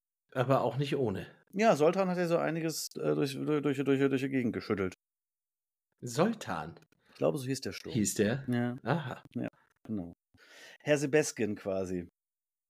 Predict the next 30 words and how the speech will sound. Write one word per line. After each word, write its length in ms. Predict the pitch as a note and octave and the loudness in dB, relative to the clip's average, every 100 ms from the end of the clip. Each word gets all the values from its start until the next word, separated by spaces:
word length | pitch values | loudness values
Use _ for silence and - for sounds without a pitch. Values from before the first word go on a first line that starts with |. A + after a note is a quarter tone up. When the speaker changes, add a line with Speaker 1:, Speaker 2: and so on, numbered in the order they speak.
| _ _ _ _ _ | _ _ _ _ _
Speaker 1:
Doch, 260 | - - - | -2 -2 -2
du 140 | - - | -6 -6
liebe 320 | - F#2+ - | -6 -12 -12
Zeit. 280 | - F2 - | -10 -8 4
So, 140 | E3 | 6
jetzt 240 | G2+ F#2+ | 6 0
ist 120 | A#2 E3 | -2 -2
er 120 | C#3+ | 0
wirklich 240 | D3+ - | -4 -6
ganz 300 | - E2+ - | -4 -2 -2
raus. 340 | F#2 E2 - _ | -2 -4 -4 _
Speaker 2:
Ja. 320 | A2 G#2 F#2+ - - | -2 0 0 -2 -10
Speaker 1:
Jetzt 120 | - | 0
warten 220 | G#2+ - | 0 0
wir 60 | B2 | -4
mal 140 | - | -4
kurz, 280 | - C3 C3+ | 2 2 2
bis 200 | - E3 | 0 2
er 140 | E3+ | 2
wieder 220 | C#3+ A2+ G2 | 0 0 0
da 360 | G2 F#2+ A2+ | 0 2 2
ist. 380 | C#3 A#3 - - _ _ _ _ _ _ _ _ _ | 0 -2 -4 -8 _ _ _ _ _ _ _ _ _
Speaker 2:
Und 100 | C3 | 2
was 100 | C3+ | 2
ist 60 | D3+ | 2
denn 80 | C#3 | 4
deine 180 | C3+ | 4
Enttäuschung? 440 | B2 A#2+ D#3+ F3 F#2+ _ _ _ _ _ _ _ - - - - - - | 4 -2 -4 -4 -6 _ _ _ _ _ _ _ -16 -14 -12 -14 -16 -8
Speaker 1:
Die 160 | - - | -6 -4
Enttäuschung? 1000 | G2 - - F#2 A#2+ - F3+ F#3 G#3 | -6 -6 -2 0 4 6 8 6 4